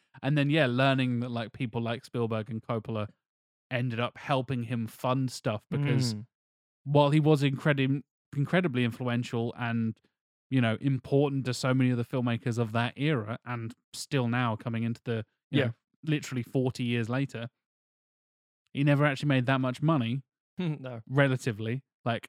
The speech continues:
Speaker 1: how closed off Japan was in terms of its cinema and stuff.
Speaker 2: Mm.
Speaker 1: We weren't getting that kind of stuff, and films didn't make that kind, especially those kind of films,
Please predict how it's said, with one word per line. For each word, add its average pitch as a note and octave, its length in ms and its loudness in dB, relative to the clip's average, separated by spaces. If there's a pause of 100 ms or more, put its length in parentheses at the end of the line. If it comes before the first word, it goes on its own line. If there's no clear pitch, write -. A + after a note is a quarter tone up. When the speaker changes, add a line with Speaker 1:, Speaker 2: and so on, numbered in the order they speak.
Speaker 1:
how C3+ 240 0
closed C3+ 480 2
off C3+ 180 0
Japan B2 400 -4
was A#2+ 180 0
in A#2+ 100 0
terms B2 340 -2
of A#2 100 -4
its B2 140 -14
cinema A#2+ 420 -2
and G#2+ 140 -8
stuff. A2 320 -12 (320)
Speaker 2:
Mm. A#2 220 -10 (400)
Speaker 1:
We D#3+ 160 6
weren't C3+ 440 4
getting C#3 300 2
that B2+ 180 -2
kind B2+ 160 -2
of A2+ 60 -4
stuff, A#2+ 280 -4
and A#2+ 280 -2 (460)
films C#3+ 400 4 (260)
didn't C#3 280 0
make C3 300 0
that B2+ 200 -4
kind, A#2+ 180 -8
especially - 360 -8
those B2+ 200 2
kind A#2 160 -4
of A2+ 60 -6
films, A2 240 -6